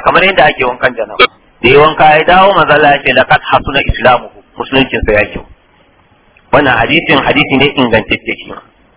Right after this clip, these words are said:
To da haka duk wanda ya musulunta kenan sai a umurce shi yayi me?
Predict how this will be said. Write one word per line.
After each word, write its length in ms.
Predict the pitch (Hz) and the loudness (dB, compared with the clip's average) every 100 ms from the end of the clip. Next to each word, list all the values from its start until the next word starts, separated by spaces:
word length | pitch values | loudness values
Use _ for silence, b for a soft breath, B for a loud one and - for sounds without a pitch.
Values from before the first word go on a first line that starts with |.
| _ _ _ _ _ - | _ _ _ _ _ -2
To 120 | 143 | 2
da 160 | 139 143 | 2 2
haka 180 | 143 139 139 - - | 2 2 0 -6 -6
duk 160 | 165 | 0
wanda 220 | 175 165 | 2 2
ya 40 | 151 | 0
musulunta 400 | 135 127 147 143 | 0 -2 -2 -2
kenan 260 | - 131 131 | -2 -2 0
sai 120 | 156 | 2
a 80 | 139 | 0
umurce 320 | 120 117 143 | -2 -6 -4
shi 160 | 143 127 | -2 -2
yayi 160 | 120 | -2
me? 140 | 127 | -2